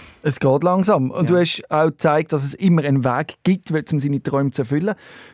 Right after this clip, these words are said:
Speaker 1: Du hast, äh, den Radiosender Blind Power eben gegründet.
Speaker 2: Mhm.
Speaker 1: Hast du dort schon immer gewusst, ich will,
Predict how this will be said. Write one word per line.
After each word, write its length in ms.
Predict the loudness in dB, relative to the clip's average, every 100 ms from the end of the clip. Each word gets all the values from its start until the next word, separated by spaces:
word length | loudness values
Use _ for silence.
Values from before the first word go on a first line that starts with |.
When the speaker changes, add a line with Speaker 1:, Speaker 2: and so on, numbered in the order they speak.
| -2
Speaker 1:
Du 80 |
hast, 240 | -2 -2 -4
äh, 240 | -2 -2
den 500 | 0 0 0 -4 -4
Radiosender 520 | -4 -4 -4 -4 -4
Blind 420 | -4 -4 -4 -8 -6
Power 400 | -4 -4 -6 -10
eben 260 | -10 -10
gegründet. 580 | -6 -4 -4 -6 -14 -20 _ _ _ -6
Speaker 2:
Mhm. 320 | -2 -2 -2 _ _ -20 -4
Speaker 1:
Hast 300 | -4 -4 -4
du 100 | -2
dort 160 | 0
schon 120 | 0 -2
immer 100 | -2
gewusst, 300 | -4 -4 -8
ich 120 | -4
will, 140 | -4